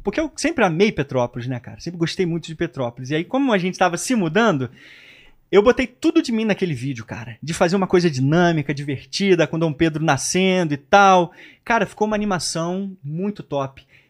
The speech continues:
Tem quase dois milhões de visualizações também. A galera gostou muito. Muita gente, tipo, aprendeu que era Dom Pedro segundo mesmo com aquele vídeo. Então, pô, que legal.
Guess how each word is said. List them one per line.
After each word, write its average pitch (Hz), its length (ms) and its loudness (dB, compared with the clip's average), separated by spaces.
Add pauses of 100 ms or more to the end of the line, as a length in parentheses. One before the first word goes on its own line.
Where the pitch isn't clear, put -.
(100)
Tem 240 180 -2
quase 208 260 2
dois 269 180 0
milhões 202 320 0
de 147 40 -8
visualizações 147 600 -6
também. 131 580 -4
A 120 80 -8
galera 135 260 -6
gostou 156 380 -8
muito. 170 300 -4
Muita 226 340 2
gente, 190 500 -2 (1000)
tipo, 190 180 0
aprendeu 202 540 4
que 240 100 0
era 208 100 6
Dom 190 140 2
Pedro 185 260 4
segundo 170 400 -2
mesmo 165 400 0
com 165 120 -6
aquele 170 280 -2
vídeo. 165 560 -8
Então, 196 600 -10
pô, 208 100 0
que - 120 -8
legal. 196 360 -4